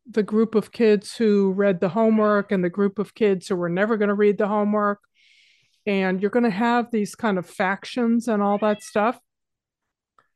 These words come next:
But right now you have this in the House of Representatives, and they've managed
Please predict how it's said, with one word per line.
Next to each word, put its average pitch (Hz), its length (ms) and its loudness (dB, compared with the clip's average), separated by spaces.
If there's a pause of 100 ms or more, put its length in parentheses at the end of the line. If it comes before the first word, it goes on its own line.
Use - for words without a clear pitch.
(200)
But 226 140 0
right 247 260 0
now 262 260 0
you 220 160 2
have 247 320 -4
this 233 220 -4
in 214 120 0
the 196 80 -2
House 214 280 -4
of 214 80 -10
Representatives, 208 840 -2
and 196 140 0
they've 190 280 0
managed 214 800 -2